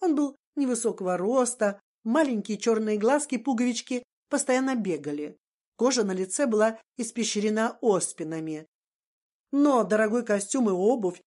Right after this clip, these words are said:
тщательно скрывали мелкую, постоянно врущую душонку. Алексей Владимирович был кандидатом наук, преподавал в одном престижном университете.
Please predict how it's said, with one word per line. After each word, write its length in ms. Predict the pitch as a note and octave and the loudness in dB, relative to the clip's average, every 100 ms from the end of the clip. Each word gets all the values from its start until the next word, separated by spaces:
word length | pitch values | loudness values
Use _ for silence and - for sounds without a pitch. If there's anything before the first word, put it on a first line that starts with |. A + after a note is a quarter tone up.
| _ | _
тщательно 500 | - A3+ A3 C4 C4+ | -2 0 2 0 -4
скрывали 500 | C#4 - F#3+ F3+ G3 | -4 -4 -4 -2 0
мелкую, 720 | G#3 B3+ E4 C#4 A3 - F#3 F3+ | 0 0 2 2 0 0 0 0
постоянно 480 | G#3+ - A3+ A#3 G#3+ | -2 0 2 2 2
врущую 600 | A3 B3+ C#4+ - A3+ A3 | 2 0 -4 -6 -4 -4
душонку. 840 | G#3 G#3 - E3 E3 D#3+ E3 E3+ _ _ _ _ | -6 -6 -6 -6 -6 -10 -10 -10 _ _ _ _
Алексей 360 | D4+ E4 A4+ A4 | 0 2 4 4
Владимирович 720 | C#4 G#3 A#3 E4 C#4 G3+ F#3 | 4 2 2 0 0 -4 -4
был 180 | A#3+ | -4
кандидатом 580 | C4+ A3+ F#3+ E3+ F#3+ F#3+ | -4 -4 -2 -2 -4 -4
наук, 480 | F3 F3 D3 C3+ - _ _ _ | -6 -6 -8 -10 -16 _ _ _
преподавал 480 | G3+ G#3 F#3+ G#3 G3 | -4 -2 2 2 2
в 40 | |
одном 300 | G3 G3+ G3+ | 2 0 -2
престижном 640 | - G3+ - B3 B3 A#3+ A3+ | -2 -6 -4 -2 -2 -2 -2
университете. 1080 | A3 A3 A3+ - G3+ - D#3 C3+ - C#3+ | -2 -4 -6 -8 -12 -10 -8 -8 -10 -16